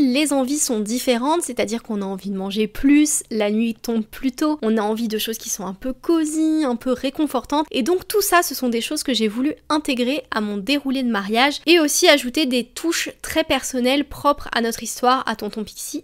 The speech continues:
et moi, pour avoir un mariage qui ne ressemble à aucun autre. Alors je vous préviens, dans cette vidéo, je vais énormément parler, vous montrer pas mal de choses, notamment au niveau de mes D I Y, donc n'hésitez pas à prendre pour le coup une bonne boisson chaude,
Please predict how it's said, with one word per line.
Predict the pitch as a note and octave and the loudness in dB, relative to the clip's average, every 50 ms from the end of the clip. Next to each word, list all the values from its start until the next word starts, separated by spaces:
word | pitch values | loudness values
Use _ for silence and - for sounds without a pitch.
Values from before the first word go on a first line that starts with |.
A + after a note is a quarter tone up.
| _ - | _ 0
et | - B3 | 2 4
moi, | A#3+ A3+ A3 G#3+ G#3+ B3 C4 | 4 4 4 4 4 4 2
pour | C4 - - B3+ A#3 | 0 -4 -6 -4 -2
avoir | A3+ A#3+ A#3+ A#3 | 0 -2 -2 -2
un | A#3 G#3+ | -2 -4
mariage | G3+ G3 G#3 G#3 A#3 C4+ C4 | -4 -6 -4 -4 -4 -4 -4
qui | - - | -4 -6
ne | A3 | -6
ressemble | G3+ G3 F#3+ - - A#3 B3+ B3+ - _ _ | -6 -6 -6 -6 -4 -4 -4 -4 -8 _ _
à | - B3 C#4 | 2 2 2
aucun | D4 C4+ - B3+ G#3+ G3 | 2 0 -2 -4 -6 -6
autre. | - - - - - | -6 -10 -14 -8 0
Alors | - A#3+ A#3+ A#3+ A#3+ | 2 4 4 4 4
je | A3 A#3 | 2 0
vous | D#4 D#4 | 0 0
préviens, | - - E4 C#4+ C#4+ C#4+ | 0 0 0 2 2 2
dans | C4+ B3 | 2 0
cette | B3 - B3 G#3+ | 0 -2 -4 -4
vidéo, | G#3 A3 G3+ A3+ A#3+ C4+ | -4 -4 -2 0 0 0
je | C4 C4 | 0 0
vais | G#3 A3 - - - | 0 -2 -2 -2 0
énormément | B3+ C4 C4 C4 B3+ B3 B3 B3 A#3 A#3 A#3 | 2 2 4 4 2 2 2 2 2 0 -2
parler, | - - - B3 A#3+ A3+ B3 A#3 A#3+ B3+ C4+ C4+ | -6 -4 -4 -2 0 0 2 2 4 4 4 2
vous | C4 A#3 A3+ G#3+ | 0 0 -2 -4
montrer | G3+ G3 G3 - - G#3 | -4 -4 -6 -8 -8 -8
pas | G3+ - A#3 B3 | -2 0 0 2
mal | C#4 C#4+ C#4+ | 2 2 2
de | A#3+ B3 B3 | 0 -2 -4
choses, | - C4 B3+ A#3 | -4 -4 -4 -2
notamment | A3 G#3+ A3 A3 A3 B3+ C4+ | -4 -2 -2 -2 0 0 0
au | C4 | 0
niveau | A#3+ A#3+ B3 C4 | 0 0 0 0
de | B3 | 0
mes | A3+ G#3 | -2 -2
D | F#3+ G3 B3 | -2 0 2
I | D4+ C4+ | 2 2
Y, | A#3+ A3 A3 A#3 C4 C4 | 4 2 2 2 2 0
donc | A3 A3 G#3+ G#3+ - - - - - - - | -2 -4 -6 -8 -10 -14 -20 -20 -16 -6 -2
n'hésitez | A#3 B3+ B3+ C#4+ - D#4 D4 | 0 0 0 0 -2 -2 0
pas | D4 D#4+ D4+ | 4 4 4
à | C4+ | 4
prendre | B3+ - - C4 A#3+ A#3+ | 2 -2 -4 -4 -4 -2
pour | - B3+ | -2 -2
le | B3 A#3+ | -2 -2
coup | A#3+ - - - - | -4 -6 -12 -10 -6
une | A3 G#3+ F#3+ | -6 -2 0
bonne | A#3+ C4+ D4 | 2 2 2
boisson | C4 C4+ B3 B3+ - A3+ G#3+ | 2 0 0 -2 -4 -8 -8
chaude, | - - A#3 A#3+ C#4 | -4 -2 0 0 0